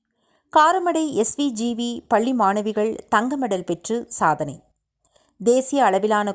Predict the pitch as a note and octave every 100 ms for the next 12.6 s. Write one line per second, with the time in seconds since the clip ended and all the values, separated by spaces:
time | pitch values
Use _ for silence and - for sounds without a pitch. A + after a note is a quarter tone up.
0 | G3+ G3+ G#3 G3 F3+ E3+ E3 G3 C4+ -
1 | A3+ B3 E4 D#4+ B3+ B3 A#3 G2 F3+ D#3
2 | D#3+ - - - _ _ - - - B3+
3 | C4+ B3 C#4 D#4+ C#4 C4 B3 A#3+ A#3 A3+
4 | A3+ A#3 A3 G#3+ A#3+ A#3+ A3 G#3+ G#3 G3
5 | G3 G3 - G#3+ A3 G#3 F3 A#3+ G3+ D#3
6 | - D3+ - _ _ _ _ _ _ _
7 | C4 C4+ E4+ E4+ D#4+ D4 C4 C4+ B3+ A3+
8 | C4+ D4 C#4 A3 G#3 A#3 B3 G3+ - A3+
9 | A3 G#3 F3+ F#3+ B3 F#4+ - - A3+ E3+
10 | F#3 B3+ F#3+ G3 G3 F3+ D#3+ D#3 C4 F#3+
11 | F#3+ G3+ F3 F#3 F3+ E3 E3+ E3 G#3 G#3
12 | F#3 D#3+ F#3+ F#3 D#3 C3+